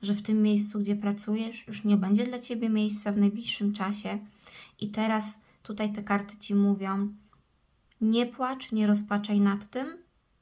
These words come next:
wpadniesz na super pomysł, przyjdzie coś innego. Użyj tylko sprytu,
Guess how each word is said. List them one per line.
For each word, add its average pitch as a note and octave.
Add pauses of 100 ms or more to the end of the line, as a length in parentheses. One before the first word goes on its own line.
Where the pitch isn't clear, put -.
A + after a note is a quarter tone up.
wpadniesz G#3+
na G3
super A#3+
pomysł, B3 (640)
przyjdzie B3
coś A#3
innego. G#3 (420)
Użyj A3
tylko G3+
sprytu, A3